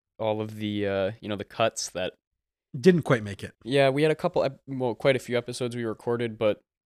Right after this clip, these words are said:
Speaker 1: there were only some parts in it that we, you know, like, that we would have kept, and it wasn't enough to upload an episode. But we're gonna make a, essentially, like, not even a blooper, but just
Speaker 2: Like
Speaker 1: a
Speaker 2: a highlight reel
Speaker 1: a
Speaker 2: almost.
Speaker 1: highlight reel of what we didn't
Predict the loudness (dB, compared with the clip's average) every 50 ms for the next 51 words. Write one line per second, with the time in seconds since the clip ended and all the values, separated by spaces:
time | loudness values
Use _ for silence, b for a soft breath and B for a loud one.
0 | _ _ _ _ _ _ _ _ _ _ _ _ _ _ _ -16 -14 -10 -6 -2
1 | -2 0 0 0 -2 -2 -4 -4 -6 -6 -6 -6 -6 -6 -4 -2 -2 -2 -2 -4
2 | -6 -8 -6 -6 -4 -4 -4 -4 -6 -10 -10 -12 -14 _ _ _ _ _ _ _
3 | _ _ _ _ _ _ _ _ _ _ _ _ -18 -16 -16 -16 -16 -12 -8 -6
4 | -6 -6 -6 -6 -8 -8 -8 -8 -8 -10 -10 -10 -10 -10 -12 -14 -16 _ -8 -8
5 | -8 -8 _ -14 -12 -10 -8 -6 -6 -6 -6 -8 -10 -8 -8 -10 -10 -10 -12 -12
6 | -12 _ -12 -14 -14 -12 -12 -14 -12 -10 -8 -6 -6 -6 -6 -6 -6 -4 -6 -4
7 | -4 -6 -8 -6 -8 -8 -8 -10 -10 -8 -6 -6 -6 -8 -8 -10 -10 -8 -8 -8
8 | -8 -8 -8 -6 -6 -6 -6 -6 -6 -6 -4 -4 -6 -8 -10 -16 -16 -10 -8 -6
9 | -4 -4 -4 -4 -4 -6 -8 -8 -8 -8 -8 -8 -6 -4 -4 -4 -4 -4 -4 -4
10 | -4 -6 _ _ -12 -10 -8 -6 -4 -2 -2 -2 -2 0 0 0 0 0 -4 -6
11 | -10 -12 -14 -14 -14 -8 -6 -6 -4 0 2 2 4 4 4 2 2 2 2 2
12 | 2 0 0 -2 -4 -4 -4 -4 -4 -4 -4 -6 -8 -12